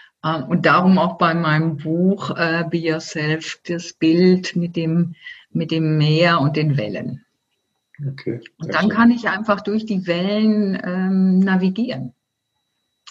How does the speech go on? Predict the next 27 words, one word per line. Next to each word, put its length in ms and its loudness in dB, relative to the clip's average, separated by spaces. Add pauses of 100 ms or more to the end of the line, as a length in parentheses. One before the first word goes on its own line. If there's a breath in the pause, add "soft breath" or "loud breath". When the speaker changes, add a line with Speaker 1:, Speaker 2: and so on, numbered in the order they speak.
Speaker 2:
Mhm. 340 -10 (560)
Speaker 1:
Die 120 -8
Welle 240 -2
haut 220 -6
mich 100 -6
nicht 220 -10
um. 300 -6 (680)
Speaker 2:
Ich 100 -14
find's 180 -4
spannend. 320 -2
Du 40 4
hast 120 0
jetzt 120 0
tatsächlich 320 0
jetzt 180 0
die 40 -8
Frage 360 0
beantwortet, 440 -4
die 40 -4
ich 100 -10
eigentlich 160 -4
jetzt 160 -4
grad 160 -2
stellen 320 2
wollte. 420 0
Also, 200 2
d-, 120 -4